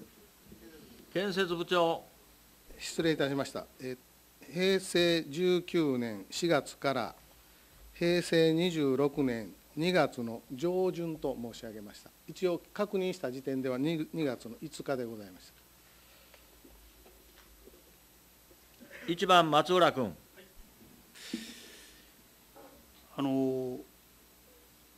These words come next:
Speaker 3: これは警察が認識した数ですかね。あの、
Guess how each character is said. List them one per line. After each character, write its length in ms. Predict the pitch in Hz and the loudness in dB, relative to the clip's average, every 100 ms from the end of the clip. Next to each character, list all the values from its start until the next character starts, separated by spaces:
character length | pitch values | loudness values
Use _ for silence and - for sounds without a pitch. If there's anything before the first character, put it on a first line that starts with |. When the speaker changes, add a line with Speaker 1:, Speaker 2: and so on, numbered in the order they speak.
| - - - - - | -20 -20 -20 -20 -8
Speaker 3:
こ 120 | - 202 | 4 8
れ 100 | 214 | 12
は 480 | 202 196 190 185 - - - - - - - - - - _ _ - | 12 12 10 8 0 -18 -20 -20 -20 -20 -20 -20 -20 -20 _ _ -10
警 160 | - 170 | 4 6
察 240 | 185 185 | 8 8
が 100 | 202 | 8
認 180 | 214 254 | 8 6
識 240 | 247 269 208 | 4 2 4
し 60 | |
た 240 | 175 117 - - - - - - - - - | 6 6 2 -16 -20 -20 -20 -20 -20 -20 -10
数 220 | - 147 | -4 -2
で 80 | 143 | -2
す 100 | - | -8
か 80 | - | -16
ね。 180 | 85 - - - - - - - - - - - - - - - - - - - - - - - - - - | -20 -20 -20 -20 -20 -20 -20 -20 -20 -20 -20 -20 -20 -20 -20 -20 -20 -20 -20 -20 -20 -20 -20 -20 -20 -20 -10
あ 80 | 156 | -4
の、 640 | 165 160 156 151 147 147 | 0 2 4 2 2 -2